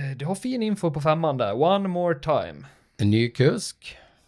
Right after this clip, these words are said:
Speaker 2: Mats E. Djuse kör den här för första gången. One More Time vann lopp den här tiden förra året också då.
Speaker 1: Mm.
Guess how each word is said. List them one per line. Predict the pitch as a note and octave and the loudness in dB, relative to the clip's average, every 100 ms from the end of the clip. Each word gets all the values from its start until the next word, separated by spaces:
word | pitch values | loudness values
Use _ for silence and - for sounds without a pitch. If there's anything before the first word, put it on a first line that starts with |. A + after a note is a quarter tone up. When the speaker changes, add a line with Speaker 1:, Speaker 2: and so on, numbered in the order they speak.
| _ | _
Speaker 2:
Mats | G#2 B2 C#3 A#2 | -4 -4 -4 -2
E. | |
Djuse | A2+ A2+ A#2 B2 - C#3 | 0 2 2 0 2 2
kör | C#3 B2+ | 4 2
den | B2+ B2 | 0 -4
här | B2 | -4
för | A#2+ | -4
första | A2 B2+ - A#2+ | -4 -4 -4 -4
gången. | B2+ C#3 C#3+ E3 - - _ _ _ - B2 | -2 -2 -2 -4 -8 -14 _ _ _ -14 -8
One | A2 B2 C#3 | -2 0 0
More | B2+ C3 B2+ | 0 -4 -2
Time | B2 B2+ A#2+ G2+ | -4 -4 -6 -6
vann | G#2+ G#2+ G#2 | -8 -8 -4
lopp | A2 A2+ _ | -4 -4 _
den | A2 F#2 | -8 -6
här | G#2+ | -6
tiden | G#2 G#2+ G2 F#2+ | -6 -8 -8 -10
förra | F#2 G2+ G#2 | -10 -8 -6
året | A2+ C3+ C#3+ C#3 | -2 0 0 0
också | C#3 - D3 | -2 2 4
då. | D3 E3 - - | 4 2 -4 -10
Speaker 1:
Mm. | C3+ F#3 | -6 -4